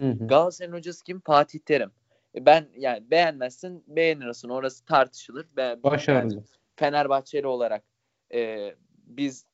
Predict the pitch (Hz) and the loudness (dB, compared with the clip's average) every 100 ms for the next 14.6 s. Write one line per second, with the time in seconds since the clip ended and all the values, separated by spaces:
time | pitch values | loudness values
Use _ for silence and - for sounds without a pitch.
0 | _ - 110 104 101 98 127 147 156 135 | _ -4 0 0 0 -6 -8 4 8 8
1 | 127 120 107 101 104 135 156 135 127 156 | 6 -4 -4 -6 -8 -8 -10 -14 -10 -10
2 | 156 156 151 135 - 98 95 _ 104 101 | -8 -8 -8 -12 -6 -6 -6 _ -8 -8
3 | 156 220 _ _ _ _ 113 110 104 123 | -10 -16 _ _ _ _ 0 2 2 2
4 | 175 196 156 214 _ _ _ _ _ 117 | 2 -2 -6 -8 _ _ _ _ _ -10
5 | 117 143 151 - _ _ _ - 147 202 | -2 -2 -4 -10 _ _ _ 0 2 2
6 | 185 165 - 127 120 127 185 180 - 127 | 0 -2 0 0 6 6 6 2 0 0
7 | 131 170 160 147 - 139 151 151 _ 170 | 0 -4 -12 -16 -10 -6 -6 -8 _ -4
8 | 170 160 135 _ _ _ - - 135 175 | -4 -8 -12 _ _ _ -4 4 4 4
9 | 185 160 - 156 156 185 165 147 - 160 | -4 -6 -2 -2 -2 -4 4 4 4 0
10 | 151 135 127 131 120 101 107 104 92 143 | 8 10 12 10 4 6 6 8 6 6
11 | 165 147 190 190 - 127 - 156 143 147 | 4 -6 -8 -10 -10 -12 -10 -12 -12 -18
12 | - 156 185 175 135 113 127 156 _ _ | -2 2 4 4 2 2 2 2 _ _
13 | _ _ _ 120 131 139 147 190 143 104 | _ _ _ 6 8 8 6 6 8 6
14 | 98 104 - 101 98 | 4 -2 -8 -4 -4